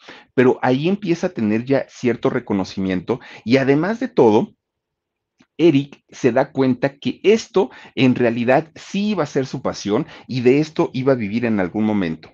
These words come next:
Bueno, el rabino, su papá, don Samuel, viviendo ya en Nueva York, él dijo, "Aquí sí voy a poner mi iglesia, aquí sí voy a sacar mucho dinero", pues resulta que las cosas no le estaban funcionando.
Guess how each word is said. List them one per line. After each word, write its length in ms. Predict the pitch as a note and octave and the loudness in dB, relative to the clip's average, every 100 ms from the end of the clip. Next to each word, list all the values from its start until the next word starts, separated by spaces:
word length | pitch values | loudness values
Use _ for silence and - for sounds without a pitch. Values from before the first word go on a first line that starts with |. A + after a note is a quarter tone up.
| - | -6
Bueno, 320 | G#2 D#2 - _ - - - | -6 -6 -14 _ -20 -20 -16
el 260 | - C#3+ D#3+ | 0 2 2
rabino, 520 | E3+ F#3 D4+ A#3 E3 | 0 0 -2 -2 -2
su 180 | G#3 G#2 | -4 -8
papá, 260 | - - G#2+ | -6 -2 0
don 160 | A#2+ | 0
Samuel, 400 | C3 B2 A2+ B2 - - | -2 0 0 -2 -6 -14
viviendo 440 | G#2 G#2 A#2 B2+ C3 | -6 -2 2 2 2
ya 140 | A2+ | 2
en 60 | A2 | 0
Nueva 220 | A2+ F2 | 0 -2
York, 360 | F#2 C3 - G2 | 0 0 0 -6
él 120 | G#2+ | -4
dijo, 300 | A2+ D3 - | -2 -2 -2
"Aquí 440 | F#2 G#2 - B3+ | -4 -4 -12 -10
sí 140 | A#3+ G3+ | -4 0
voy 180 | D#3+ D#3+ | 2 0
a 80 | |
poner 280 | - F#2+ A2+ | 0 -2 0
mi 120 | G#2+ | -2
iglesia, 500 | F2 A#2 F#3+ - F#3+ - | -4 -2 -2 -2 -2 -2
aquí 400 | D2+ - - F#3 | -4 -4 -8 -6
sí 140 | - | -4
voy 240 | C3 B2 | -2 0
a 140 | G#2 F#2+ | 0 0
sacar 340 | - - G2+ | -4 -6 -4
mucho 260 | A2+ G#2+ F#2 | -4 -6 -8
dinero", 420 | F#2 A#2+ G3 G3+ - - _ | -4 0 2 0 -6 -20 _
pues 160 | D#3 | -12
resulta 380 | - - G2+ C#3+ | -12 -12 -10 -10
que 100 | - | -8
las 180 | F#2+ D#2+ | -10 -10
cosas 240 | F2+ G#2 | -10 -6
no 120 | G2+ E2+ | -4 -6
le 60 | |
estaban 340 | F2 D#2+ D#2+ E2+ | -6 -6 -6 -6
funcionando. 640 | A2 B2 G3+ E4+ C#4+ - | -8 -4 -2 -2 -4 -8